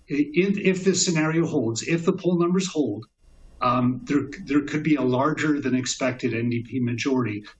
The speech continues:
given the efficiency of the vote in Winnipeg. What we'll be watching for in the next few days is what are the Liberals gonna do to shore up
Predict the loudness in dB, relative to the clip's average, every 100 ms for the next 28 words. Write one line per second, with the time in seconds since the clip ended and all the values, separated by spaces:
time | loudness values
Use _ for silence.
0 | _ 0 2 2 2 2 0 -2 -2 -2
1 | 0 0 0 -2 -2 0 0 0 -2 -8
2 | -14 -18 -6 0 2 2 2 2 2 0
3 | 2 0 2 0 2 0 0 0 -2 -4
4 | -8 -6 -2 0 0 -2 -2 -4 -6 -20
5 | _ -2 0 2 0 -4 -16 _ -12 -2
6 | 0 2 2 2 0 2 0 0 0 0
7 | 2 0 -2 -4 -4 -2 0 2 2 0
8 | -6